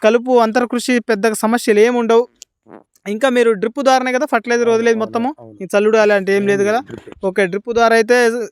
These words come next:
Speaker 1: మనకు ఫర్టిలైజర్ సా-, వాటర్ సాల్యుబుల్ ఇస్తుంటారు. ఇంకా స్ప్రేయింగ్లు కూడా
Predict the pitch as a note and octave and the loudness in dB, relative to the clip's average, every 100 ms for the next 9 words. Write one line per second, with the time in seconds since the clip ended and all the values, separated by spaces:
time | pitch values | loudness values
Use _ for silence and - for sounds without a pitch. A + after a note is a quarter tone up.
0 | A3+ F#3 F#3 F#3+ F3 G3 A3 A3 A3+ G#3+ | -4 -4 -2 -2 0 0 2 2 2 2
1 | G3+ F#3 G3+ F#3+ G3 - A3 G#3+ G3+ G3 | 0 0 0 2 0 2 2 4 2 0
2 | A#3 G#3 A3+ D4 _ _ _ G#3 G#3+ A#3+ | -2 0 0 -2 _ _ _ -6 2 2
3 | A3 - A3 A#3+ B3+ B3 B3+ C4 A#3+ | 2 0 0 0 0 -2 2 2 2